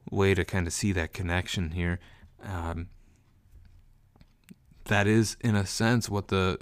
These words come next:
disciples in the New Testament are looking for from the Messiah. They want him to overthrow the oppressor that is Rome. And that's not what Jesus came to do. He overcame to, he, he came to overthrow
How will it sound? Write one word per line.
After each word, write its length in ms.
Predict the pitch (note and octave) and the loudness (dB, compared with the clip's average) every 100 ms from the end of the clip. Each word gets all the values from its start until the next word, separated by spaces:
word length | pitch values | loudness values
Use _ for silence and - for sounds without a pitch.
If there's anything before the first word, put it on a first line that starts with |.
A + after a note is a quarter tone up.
| G#2 | -6
disciples 640 | F#2 - G2 G2+ G#2 F#2 | -4 0 2 2 0 0
in 80 | F#2 | 0
the 80 | F#2 | 2
New 120 | F#2 | 0
Testament 500 | - G2 - F#2+ F2 | 0 -2 0 -2 0
are 100 | F2 | 0
looking 380 | F#2+ F#2+ A2 F#2 | 0 0 0 0
for 280 | - E2+ | 0 0
from 200 | E2 E2+ | 0 -2
the 60 | E2+ | -2
Messiah. 540 | E2 - F2+ E2+ F2 - _ _ _ _ _ _ _ _ _ - | -2 0 2 4 2 -6 _ _ _ _ _ _ _ _ _ -6
They 220 | F#2 F#2 | 2 4
want 240 | G2+ F#2 | 6 4
him 140 | F2+ F2 | 4 2
to 80 | E2+ | 2
overthrow 720 | F2 E2+ D#2+ F2 F2 E2 D#2+ - | 0 0 -2 0 0 0 -4 -10
the 220 | - E2+ | -4 -4
oppressor 600 | - - F#2 - D#2+ D#2 - _ - | -2 2 2 2 -2 -6 -12 _ -10
that 140 | D#2+ | -6
is 180 | E2 D#2 | -4 -4
Rome. 380 | - F2 F2+ D#2+ - _ _ _ _ _ _ _ _ _ _ _ _ _ | 2 4 4 2 -8 _ _ _ _ _ _ _ _ _ _ _ _ _
And 120 | F2+ | -4
that's 200 | E2+ F#2 | -4 -2
not 200 | G2+ G2+ | 0 0
what 140 | G2+ A#2+ | -2 -4
Jesus 340 | A2 A2 G#2+ | 0 0 0
came 280 | - A2 G#2 | -2 2 2
to 60 | F#2 | 2
do. 240 | G#2 A2+ | 4 4
He 120 | F2 | 4
overcame 460 | F#2+ F#2+ - F#2+ F#2 | 0 -2 -2 0 0
to, 100 | E2+ - - | -2 -8 -6
he, 180 | A2 G#2 | -2 -2
he 140 | G#2+ G#2+ | -4 -10
came 360 | - A#2 B2+ | -2 4 4
to 100 | F#2+ | 4
overthrow 600 | F#2+ F2 F2 - E2+ E2 | 2 0 -2 0 0 0